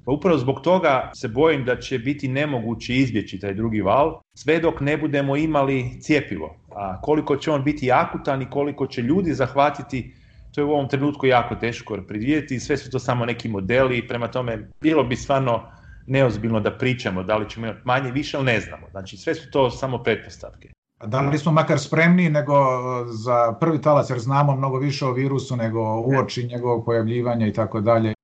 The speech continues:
Speaker 1: Definitivno ćemo biti spremni da se suprotstavimo tom virusu i to je iz jednostavnog razloga što smo već dosta naučili o njemu. Dakle, taj virus nam više nije potpuna enigma kao što je to bio na samom početku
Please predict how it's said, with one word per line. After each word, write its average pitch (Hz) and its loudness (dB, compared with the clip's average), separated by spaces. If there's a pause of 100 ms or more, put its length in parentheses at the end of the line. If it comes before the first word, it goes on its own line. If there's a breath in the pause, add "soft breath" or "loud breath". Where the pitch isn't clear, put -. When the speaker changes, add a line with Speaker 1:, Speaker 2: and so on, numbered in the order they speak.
(160)
Speaker 1:
Definitivno 151 0
ćemo 123 -4
biti 127 0
spremni 147 -2
da 120 -4
se 127 -10
suprotstavimo 139 0
tom 139 -2
virusu 151 0
i 139 0
to 143 0
je 143 -2
iz 123 -4
jednostavnog 139 0
razloga 135 2 (460 loud breath)
što 147 -4
smo 139 -2
već 127 0
dosta 143 2
naučili 131 0
o 92 0
njemu. 95 0
Dakle, 95 -6
taj 120 2
virus 135 -2
nam 123 -4
više 131 -4
nije 135 -2
potpuna 131 0
enigma 110 0
kao 107 -2
što 107 -8
je - -8
to 110 -4
bio 107 0
na 101 -2
samom 98 -4
početku 107 -2